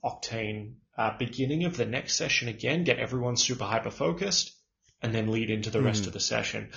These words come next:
Speaker 1: So, uh, I think ending on those cliffhanger points is, is a great thing to do. Um, I've ended on,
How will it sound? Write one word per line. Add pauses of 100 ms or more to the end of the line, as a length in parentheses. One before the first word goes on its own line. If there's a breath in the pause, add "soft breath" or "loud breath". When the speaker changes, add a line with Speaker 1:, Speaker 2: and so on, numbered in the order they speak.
(300 loud breath)
Speaker 1:
So,
uh,
I
think
ending
on
those
cliffhanger
points
is,
is
a
great
thing
to
do. (360 loud breath)
Um,
I've
ended
on,